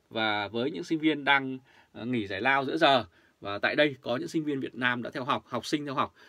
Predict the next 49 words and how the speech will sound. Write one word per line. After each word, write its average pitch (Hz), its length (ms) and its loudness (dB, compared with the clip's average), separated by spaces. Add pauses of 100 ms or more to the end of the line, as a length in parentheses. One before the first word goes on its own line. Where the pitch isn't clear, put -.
(140)
và 95 260 -6
cuối 117 160 -6
cùng 107 260 -2
đã, - 260 -14
cũng 135 160 -8
đã - 80 -4
trốn 131 220 -2
đi. 139 180 0 (2500)
Các - 120 0
băng 196 140 4
đảng 120 380 6
buôn 180 240 2
người 143 320 4
đã 156 100 -2
lợi 170 140 4
dụng 131 200 -2
chính 185 200 -2
sách 247 240 2
du 180 200 2
học 165 220 2
của 104 120 -2
Anh 156 300 4 (340)
để 110 100 -2
tiếp 262 200 2
tục - 360 2
đưa 190 220 4
người 151 280 4
vào 113 120 -4
nước 180 160 0
này 127 260 6 (120)
trong 147 140 0
thời 127 100 0
gian 135 160 -2
qua. 139 260 6 (520)
Đây 123 120 -2
là 117 60 2
phát 160 120 -6
hiện 170 180 -4
của - 120 -16
cảnh 90 140 -10
sát. 139 200 2 (2000)
Và 131 100 0
đây 190 120 8
là 175 60 6
hình 160 100 2
ảnh 123 180 4
của 107 80 -4
nhóm 127 300 0
trường 131 380 4